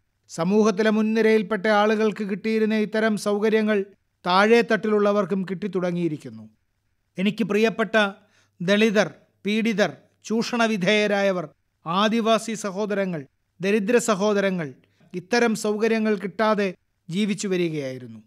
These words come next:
എന്നാൽ നമ്മൾ ഇത്തരത്തിലുള്ള അവരുടെ പ്രാഥമിക ആവശ്യങ്ങൾ നിറവേറ്റുന്നതിന് വേണ്ടി കഠിന പ്രയത്നമാണ് ചെയ്തത്. അതുകാരണം നമ്മുടെ സമൂഹം മുഴുവൻ ഇവർക്ക് വേണ്ടി ഒന്നിച്ചു. നാം വോക്കൽ ഫോർ ലോക്കൽ എന്ന മന്ത്രം നൽകി.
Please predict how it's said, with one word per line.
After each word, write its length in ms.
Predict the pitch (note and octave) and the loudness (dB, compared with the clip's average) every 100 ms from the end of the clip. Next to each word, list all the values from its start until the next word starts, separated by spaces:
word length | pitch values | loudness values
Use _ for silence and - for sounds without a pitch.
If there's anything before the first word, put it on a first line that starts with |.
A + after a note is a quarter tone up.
| _ _ _ _ D3 | _ _ _ _ -10
എന്നാൽ 300 | E3+ G3 G#3 G3+ | -2 0 2 0
നമ്മൾ 280 | G#3 G#3 F#3 D3 _ _ - | 2 2 0 -4 _ _ -10
ഇത്തരത്തിലുള്ള 720 | F#3 A3+ A3 G#3+ A3 G#3+ G#3+ G#3+ G3+ _ - | -6 0 0 2 0 0 0 -2 -4 _ -8
അവരുടെ 340 | F3+ G#3+ G#3+ A3 | -4 -2 0 0
പ്രാഥമിക 600 | G#3 G#3+ A#3 A3+ A#3 A3 | 0 0 2 2 2 4
ആവശ്യങ്ങൾ 560 | G#3+ A3 A3 A3+ A3 A3 | 4 2 0 -2 -2 0
നിറവേറ്റുന്നതിന് 800 | G#3+ A3 A3 G#3+ G#3+ G#3+ G#3+ G#3 | 0 2 0 0 -2 -2 -2 -2
വേണ്ടി 340 | G#3 G3+ G3+ F#3 _ _ | -2 0 -2 -6 _ _
കഠിന 320 | F#3 F3+ A#3+ | -4 -2 -2
പ്രയത്നമാണ് 680 | B3 G3+ G3+ G3+ A3 F3 D#3+ | -2 -2 -2 -2 -4 -4 -6
ചെയ്തത്. 440 | D3+ D3+ C#3 B2+ G#2+ _ _ _ _ _ | -8 -8 -10 -12 -18 _ _ _ _ _
അതുകാരണം 580 | D3+ F#3+ G3 G3+ G3+ G3+ F#3 _ _ _ | -6 -2 2 4 2 -2 -4 _ _ _
നമ്മുടെ 280 | F3 G3 G#3+ | -4 0 0
സമൂഹം 500 | G#3 G#3 A#3 A3+ A3+ | 0 0 4 4 2
മുഴുവൻ 400 | A3 A3+ A#3 A3+ F3 F#3 - | 2 2 2 2 -2 -10 -6
ഇവർക്ക് 300 | G3 G3+ G#3 | -4 -2 -2
വേണ്ടി 220 | G3 F#3 | -2 -2
ഒന്നിച്ചു. 460 | E3+ E3+ E3+ - - _ _ _ _ _ _ D#3 | -2 -4 -8 -12 -20 _ _ _ _ _ _ -4
നാം 260 | F3+ G#3+ G#3 G3+ _ _ _ E3+ | 0 0 -2 -8 _ _ _ -4
വോക്കൽ 400 | G3 G#3+ A#3+ A3 | -2 0 -2 -2
ഫോർ 240 | - G#3+ G#3 | 0 -2 2
ലോക്കൽ 360 | G#3+ G#3+ A3+ A3 | 0 0 -2 -2
എന്ന 140 | G3+ | -2
മന്ത്രം 440 | F#3+ G3 G3 G#3 F3+ | -4 -4 -4 -4 -4
നൽകി. 320 | D3+ C3 | -8 -10